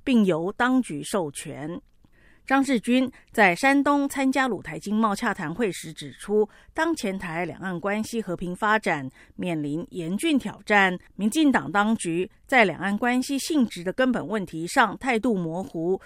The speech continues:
拒不承认九二共识和认同其两岸同属一中的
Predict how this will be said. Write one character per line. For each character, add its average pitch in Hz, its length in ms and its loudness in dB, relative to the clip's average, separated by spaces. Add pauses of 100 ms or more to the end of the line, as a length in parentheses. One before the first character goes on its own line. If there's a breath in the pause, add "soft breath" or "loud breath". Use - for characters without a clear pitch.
(160 loud breath)
拒 202 180 2
不 185 140 0
承 165 200 -6
认 214 220 2
九 113 160 -10
二 175 160 -4
共 190 240 -4
识 208 340 -2 (160 soft breath)
和 190 200 -4
认 247 260 2
同 185 380 -4
其 202 200 -2
两 185 180 -4
岸 196 140 -2
同 180 220 -8
属 135 180 -12
一 220 140 -8
中 262 260 0
的 190 240 0